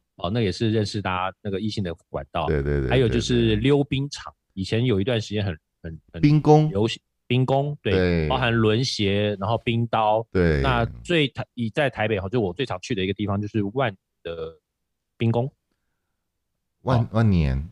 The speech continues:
Speaker 2: 西门町。
Speaker 1: 对，它有好像三层楼吧，有，有，呃，有两层是轮鞋的，然后有一层是那个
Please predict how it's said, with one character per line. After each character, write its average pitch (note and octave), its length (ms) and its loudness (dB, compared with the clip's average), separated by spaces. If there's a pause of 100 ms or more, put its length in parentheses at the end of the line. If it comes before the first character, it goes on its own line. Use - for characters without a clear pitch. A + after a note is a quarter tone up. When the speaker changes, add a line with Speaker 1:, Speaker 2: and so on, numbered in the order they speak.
(140)
Speaker 2:
西 - 160 -2
门 G2 120 6
町。 E2+ 80 2
Speaker 1:
对， F#2 40 2
它 F#2 100 6
有 G2 100 4
好 G#2 160 -4
像 D#3 80 -2
三 D3+ 260 -4
层 G2 220 -8
楼 D#2+ 180 -4
吧， D#2+ 220 -6
有， F2 280 -4 (340)
有， F2+ 260 -2 (160)
呃， F2+ 280 -4
有 G2+ 140 0
两 C3+ 180 0
层 F2+ 200 -6
是 F2+ 100 -2
轮 G2+ 220 0
鞋 E2+ 220 -6
的， D2+ 100 -8
然 D2+ 40 -8
后 F#2+ 100 -4
有 F#2 120 -2
一 A#2 60 0
层 F2+ 240 -12
是 G2 340 -6
那 F2+ 160 -4
个 D#2+ 320 -8